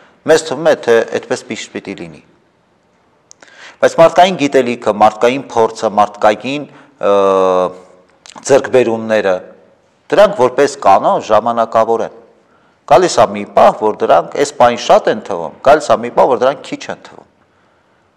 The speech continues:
Ու եթե մենք պատրաստ չենք մեր այդ հարմարավետության գոտուց դուրս գալու, մենք մեր կյանքում ավելի բացահայտումներ չենք անելու։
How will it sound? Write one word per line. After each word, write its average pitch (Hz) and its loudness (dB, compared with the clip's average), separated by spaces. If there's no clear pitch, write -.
Ու - -4
եթե 139 2
մենք 135 -6
պատրաստ 120 2
չենք 214 0
մեր 104 -4
այդ - -12
հարմարավետության 107 0
գոտուց 95 -8
դուրս - -12
գալու, 80 -2
մենք 139 -6
մեր 110 -4
կյանքում 113 -2
ավելի 92 -4
բացահայտումներ 87 -10
չենք - -16
անելու։ - -20